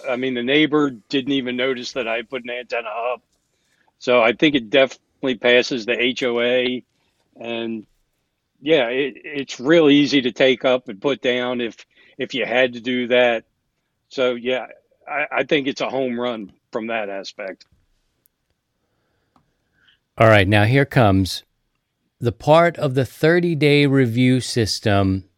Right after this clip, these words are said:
Speaker 2: that's really important here. And I hope that, and I've been talking to the fellas for a while now, and I don't believe that, uh, you know, this,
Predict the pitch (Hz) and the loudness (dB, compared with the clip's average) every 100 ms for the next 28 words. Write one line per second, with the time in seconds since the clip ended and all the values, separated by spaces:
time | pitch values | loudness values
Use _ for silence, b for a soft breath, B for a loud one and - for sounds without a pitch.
0 | _ 120 107 131 151 165 160 147 139 143 | _ -6 -4 0 0 2 2 2 0 0
1 | 147 113 120 107 104 95 101 110 104 156 | 0 0 -2 0 2 2 2 0 2 2
2 | 175 - - 131 117 117 b b b b | 2 0 2 4 4 0 b b b b
3 | b b - 117 110 107 104 87 117 104 | b b -2 2 6 6 4 2 0 2
4 | 127 113 127 107 110 107 123 123 127 - | 4 2 2 -2 0 2 4 4 2 0
5 | 143 135 135 117 107 101 90 90 90 90 | 2 4 6 6 6 4 2 2 2 2
6 | 95 98 - 95 101 101 87 87 92 90 | 0 -2 -2 0 2 2 0 0 0 0
7 | 90 90 110 104 92 92 113 - | 0 -2 -4 -2 -2 -2 -4 -6